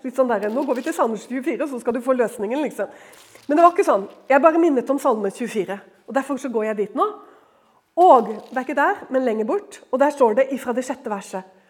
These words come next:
Og dette er virkelig en løsning. Og det er dette, det er dette han vil at vi skal forstå. Nå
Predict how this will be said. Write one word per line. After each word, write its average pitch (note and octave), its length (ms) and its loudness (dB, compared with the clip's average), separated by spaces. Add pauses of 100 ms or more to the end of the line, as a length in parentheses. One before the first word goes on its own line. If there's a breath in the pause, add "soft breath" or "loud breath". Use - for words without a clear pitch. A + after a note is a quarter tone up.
Og A#3 160 -6
dette - 320 -4
er C#4+ 240 -6
virkelig G3+ 460 -10 (100)
en A3+ 160 -8
løsning. F#3 320 -14 (720 soft breath)
Og A#3+ 80 -2
det C4+ 80 2
er - 60 -6
dette, C#4+ 320 -8 (260 loud breath)
det A#3 140 -10
er - 20 -18
dette C4+ 320 -14
han A#3+ 160 -12
vil D#4 220 -10 (180)
at A#3+ 140 -14
vi F#3+ 100 -10
skal - 220 -20
forstå. D#4+ 260 -14 (3000)
Nå C#4 160 4